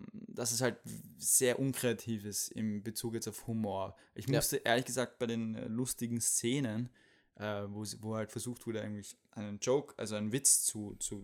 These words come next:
Speaker 1: äh, hin-, hinzubekommen, musste ich jetzt nicht wirklich lachen. Also
Speaker 2: Mhm.
Speaker 1: ich war die, mehr investiert in die dramatischen Momente
Speaker 2: Ja.
Speaker 1: in dem Film. Ähm, vielleicht, finde ich, hätte der Film sogar mehr als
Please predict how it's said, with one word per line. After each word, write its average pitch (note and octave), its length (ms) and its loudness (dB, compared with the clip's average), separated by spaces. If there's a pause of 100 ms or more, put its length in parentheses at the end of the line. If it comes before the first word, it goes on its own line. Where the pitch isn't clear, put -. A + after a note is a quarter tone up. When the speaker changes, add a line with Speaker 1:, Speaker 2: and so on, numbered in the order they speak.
(140)
Speaker 1:
äh, G2+ 200 -6
hin-, G#2 140 -10 (380)
hinzubekommen, A#2 600 0 (460)
musste B2+ 300 0
ich - 20 4
jetzt B2 160 2
nicht B2+ 240 0
wirklich A2 280 -4
lachen. G2+ 440 -4 (120)
Also G#2 220 -4
Speaker 2:
Mhm. A#2 140 -4 (140)
Speaker 1:
ich - 180 -6
war A#2 180 4
die, A2 140 -6 (440)
mehr B2+ 380 6
investiert C#3 640 2
in A#2 440 0 (420)
die A#2 120 -4
dramatischen G#2+ 640 2
Momente F#2+ 460 -10 (200)
Speaker 2:
Ja. B2 140 2
Speaker 1:
in G#2+ 60 0
dem G#2+ 60 -2
Film. G2 300 -6 (680)
Ähm, G#2+ 540 0
vielleicht, A2+ 360 0
finde C#3+ 160 -6
ich, C3 60 -6
hätte B2+ 200 -2
der B2 140 -2
Film C3+ 320 -2
sogar A#2+ 220 0
mehr A2 420 0
als - 500 -2